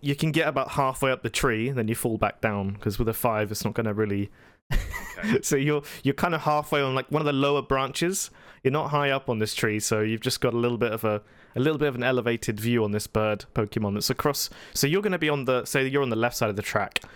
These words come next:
Speaker 1: It's on the right side of the track, looking around some bushes and looking in its satchel,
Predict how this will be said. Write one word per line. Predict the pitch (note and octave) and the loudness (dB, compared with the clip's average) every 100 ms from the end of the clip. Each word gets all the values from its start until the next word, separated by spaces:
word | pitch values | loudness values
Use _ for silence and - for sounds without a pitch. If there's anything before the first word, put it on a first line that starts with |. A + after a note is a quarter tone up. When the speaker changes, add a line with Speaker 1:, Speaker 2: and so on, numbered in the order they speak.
| - | -4
Speaker 1:
It's | A#2 E3+ | 0 2
on | C#3+ | 2
the | |
right | A2 A#2 A#2+ | 2 0 0
side | A#2+ | 0
of | G#2 | 0
the | G#2 | 0
track, | - G#2 - - - - | 0 0 -2 -10 -14 -4
looking | B2 B2+ C3 | -2 0 0
around | A#2 A#2 A2+ G#2+ G#2 | 2 2 2 0 -4
some | - B2+ G2+ | -2 -2 0
bushes | A#2 - G#2+ G2+ - G#2 | -2 0 0 0 -2 -2
and | G2 F#2+ F#2+ | 0 0 0
looking | A#2+ B2 A2 | 0 0 0
in | |
its | G#2+ - | -2 -2
satchel, | A2+ A2+ - G#2+ G#2+ | -2 -2 0 0 -2